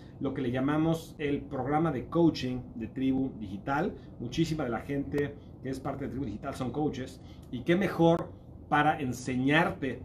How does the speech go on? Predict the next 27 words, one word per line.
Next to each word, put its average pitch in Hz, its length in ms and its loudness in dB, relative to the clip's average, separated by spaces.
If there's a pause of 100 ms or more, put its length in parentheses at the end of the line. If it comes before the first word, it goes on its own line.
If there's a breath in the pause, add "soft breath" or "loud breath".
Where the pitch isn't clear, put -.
(240 loud breath)
y 123 100 -6
llevarte 151 420 2
de 147 100 2
la 127 100 2
mano 147 340 4
en 127 100 0
todo 147 100 2
este 143 160 -2
camino 135 300 0
de 135 80 -2
emprendedor 113 400 -2
digital 135 560 -2 (340 loud breath)
que 156 240 8
a 151 180 0
través 127 260 -2
de 143 60 2
un 139 60 2
programa 127 420 -2
de 104 120 -4
coaching. 135 420 0 (300 loud breath)
Y - 60 -2
lo - 100 2
que 147 80 0
hicimos 214 360 2
fue 180 440 2
lo 127 100 -4
siguiente. 120 560 -2